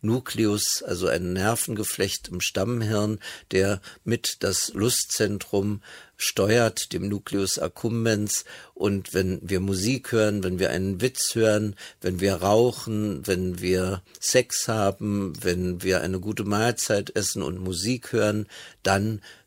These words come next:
wird vermehrt über diesen Nucleus accumbens, äh, Dopamin ausgeschüttet, was den Parkinson-Erkrankten fehlt, die ja bekanntlich dann also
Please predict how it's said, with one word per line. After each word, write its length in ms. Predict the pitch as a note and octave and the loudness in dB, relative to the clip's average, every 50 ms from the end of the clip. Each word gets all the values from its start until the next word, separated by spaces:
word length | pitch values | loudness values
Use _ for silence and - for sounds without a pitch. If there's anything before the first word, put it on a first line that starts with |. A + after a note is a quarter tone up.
| _ - | _ -4
wird 420 | G2 G2 G#2 A2 A2 - - - - - | 0 2 2 2 2 0 -8 -10 -10 -10
vermehrt 760 | - - F#2 F2+ E2+ F2+ F#2 G2+ G#2+ A2+ - - - - _ _ _ | -8 -4 -2 -2 0 2 2 2 2 2 0 -2 -8 -8 _ _ _
über 240 | - A2 G#2 A2 G2+ | -6 -2 0 0 0
diesen 420 | E2 F#2+ F2+ F2 E2+ E2 D#2+ D2 - - | 2 0 0 0 -2 -6 -8 -8 -10 -6
Nucleus 560 | D2+ G2 G#2+ G#2+ - - G2 F#2 E2 E2+ - - | -4 -4 -4 -4 -4 -2 -2 0 0 0 -2 -4
accumbens, 880 | - - - - - - A2+ G#2+ G#2+ G#2 G#2 G2+ F#2 F#2+ F#2 - - | -4 -6 -8 -8 -4 -4 -2 0 0 2 0 0 0 0 -4 -4 -4
äh, 140 | - - - - _ _ - - F#2 F#2+ G2 - - - - | -2 -4 -4 -4 _ _ -8 -6 -2 -2 -2 -2 -4 -6 -10
Dopamin 720 | - A#2 - A2 - - A2 F#2+ F#2+ G2+ A2+ C3+ C3+ C3 | -10 -4 -4 -4 -2 0 -2 0 0 0 -2 -2 -2 -4
ausgeschüttet, 920 | F#2+ - A2+ A2 - - - - - - - G#2+ - - A2+ F#2+ - - - - - - - - - - _ - | -2 -2 -2 -2 -2 -6 -6 -6 -6 -2 -4 -4 -2 -2 -4 -4 -4 -6 -14 -14 -20 -20 -18 -18 -20 -16 _ -2
was 260 | - F#2 - - - - | -2 0 0 -2 -2 -2
den 160 | - F2+ F2 - | -4 -4 -4 -4
Parkinson-Erkrankten 1400 | - - F2 F#2 F#2 - A2+ F#2 F2+ F2 F2+ F#2 F#2 - - E2 - - - F2+ F2+ F2 - _ - F#2+ F#2 | -2 0 0 0 0 -2 -4 -2 -2 -2 -2 -4 -2 -4 -4 -6 -6 -4 -4 -2 -4 -4 -6 _ -10 -8 -8
fehlt, 580 | F2 - - G#2 G#2 A2+ A#2+ A#2 - - - - | -6 -2 2 2 4 4 2 0 -2 -6 -6 -4
die 60 | D#2 | -2
ja 80 | D2+ D#2 | -2 -2
bekanntlich 760 | - - - - - F#2 F2 - - - C#2+ D2 - - | -2 -4 -8 -4 -4 -6 -6 -6 -6 -4 -4 -4 -4 -4
dann 280 | - F2 F#2 F2+ E2+ D#2+ | -4 -4 -2 -2 -4 -4
also 420 | - - F2 F#2+ F2+ D#2+ E2+ F#2+ | -4 -4 -4 -2 -2 -2 -2 -4